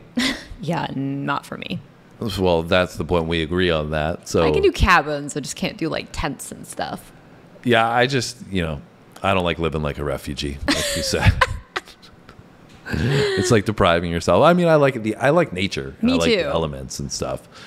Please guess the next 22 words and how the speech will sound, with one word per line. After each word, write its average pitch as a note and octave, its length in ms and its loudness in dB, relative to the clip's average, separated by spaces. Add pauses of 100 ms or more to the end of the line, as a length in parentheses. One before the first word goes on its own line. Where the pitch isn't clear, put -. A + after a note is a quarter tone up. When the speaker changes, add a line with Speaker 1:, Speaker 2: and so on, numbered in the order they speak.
(240)
Speaker 2:
but E2 220 2
I D2 280 0
would C#2+ 180 -4
Speaker 1:
I - 20 -6
don't - 40 -4
Speaker 2:
say D2 120 0
Speaker 1:
like C2+ 140 -4
sleeping D#3 380 -6
on C#3+ 120 -8
the D3+ 80 -8
ground - 280 -6
with - 120 -10
bugs. - 480 -8 (420)
Speaker 2:
<laughs> - 500 0
Bugs. - 540 -4 (500)
Speaker 1:
Yeah. B3 220 0 (760)
Speaker 2:
Um, D#2+ 640 0
but, F#2+ 340 2
uh, F2 220 6
I A2+ 100 4
would F#3 180 0
say, D#3 400 6